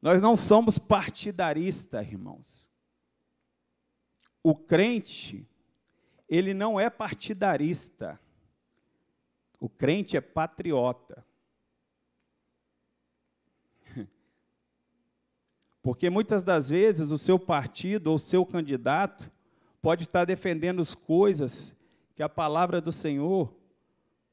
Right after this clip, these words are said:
vai contra. Há pessoas que cegamente defendem um partido,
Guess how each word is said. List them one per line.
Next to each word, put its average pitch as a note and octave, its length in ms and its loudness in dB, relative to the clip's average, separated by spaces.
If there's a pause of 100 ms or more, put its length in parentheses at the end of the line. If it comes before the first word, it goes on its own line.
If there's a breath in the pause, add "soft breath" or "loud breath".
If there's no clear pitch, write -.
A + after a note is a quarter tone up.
(200)
vai C3 180 0
contra. D3 600 -6 (3000)
Há D#3 60 0
pessoas G3+ 480 6
que G3+ 120 -2
cegamente G3+ 720 2
defendem F3 540 0
um F#3+ 180 -4
partido, E3 880 -2